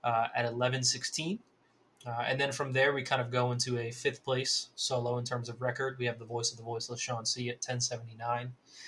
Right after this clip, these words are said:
Um, and then tied for sixth place, currently sixth and seventh, uh, we have the eight and eight Ric Flair Drip, uh, Jake's team, who has eleven thirty-one.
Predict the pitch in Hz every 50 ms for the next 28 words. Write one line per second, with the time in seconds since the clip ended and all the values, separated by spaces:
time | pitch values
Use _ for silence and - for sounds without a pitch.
0 | - - - - 123 117 113 113 117 120 123 123 131 131 123 - 151 180 196 190
1 | - 190 - - 185 180 - - - 147 156 185 - - - - - 147 143 139
2 | 143 131 123 - 143 143 - - 135 139 151 - - 127 120 120 185 - - -
3 | _ _ - - - _ _ - 123 120 120 120 127 123 127 120 117 120 113 123
4 | 123 127 131 127 - 135 143 - 139 135 135 135 - - 131 131 127 - - 131
5 | 127 120 117 - 127 139 139 - - _ _ _ - 127 120 117 117 139 156 156
6 | 156 - - 160 156 151 147 139 135 123 120 120 117 120 117 120 120 120 127 123
7 | 120 117 113 117 135 160 175 175